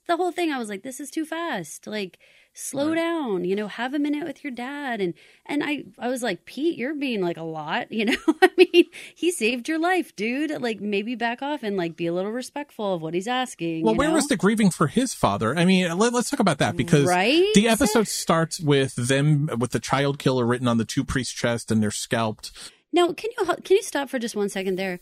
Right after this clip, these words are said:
Speaker 2: Sure.
Speaker 1: Did you feel like that was, like, maybe not the best idea? Because by doing that,
Speaker 2: Advertising it? <laughs>
Speaker 1: you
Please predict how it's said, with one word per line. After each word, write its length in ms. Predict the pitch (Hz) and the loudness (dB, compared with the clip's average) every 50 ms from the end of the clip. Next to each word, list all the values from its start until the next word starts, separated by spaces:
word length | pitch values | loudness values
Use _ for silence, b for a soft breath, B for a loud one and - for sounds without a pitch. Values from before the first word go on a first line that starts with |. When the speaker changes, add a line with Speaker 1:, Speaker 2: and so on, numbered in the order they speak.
| - 151 | -12 -14
Speaker 2:
Sure. 220 | - - - - | -12 -8 -8 -6
Speaker 1:
Did 160 | - 302 294 349 | -6 -6 -4 -2
you 240 | 392 466 494 494 | -2 0 0 -2
feel 320 | - - - - 311 320 320 | -2 -4 -4 -2 -2 0 0
like 160 | 320 294 - | 0 -2 -2
that 220 | - 220 226 233 | -2 -4 -2 -2
was, 180 | 220 226 208 190 | -2 -4 -4 -2
like, 400 | 190 180 170 170 165 156 - - _ _ _ _ _ _ | -2 -2 -2 -2 -4 -6 -10 -18 _ _ _ _ _ _
maybe 420 | 196 190 196 214 220 208 254 247 | -2 2 2 2 2 2 0 0
not 240 | 226 214 196 190 - | 2 2 0 0 -2
the 80 | - 170 | -4 -4
best 300 | 170 160 165 - - 165 | -4 -4 -4 -4 -4 -4
idea? 480 | 156 160 147 147 151 143 147 151 147 b b b b b b b _ | -4 -4 -6 -6 -6 -6 -6 -8 -10 b b b b b b b _
Because 260 | - 269 262 294 262 226 | -4 0 0 0 -2 -2
by 200 | 214 269 269 262 | -2 -2 -2 -2
doing 380 | 220 247 311 349 349 320 254 196 | 0 2 4 4 4 4 4 2
that, 140 | 175 110 | 2 2
Speaker 2:
Advertising 680 | 113 - 123 - - 135 127 127 123 - 143 139 151 156 | 2 2 2 0 0 0 0 0 2 2 2 4 4 4
it? 200 | 165 170 190 - - - | 4 2 0 -2 -8 -2
<laughs> 120 | - 190 | 2 2
Speaker 1:
you 140 | 185 277 294 | 4 4 2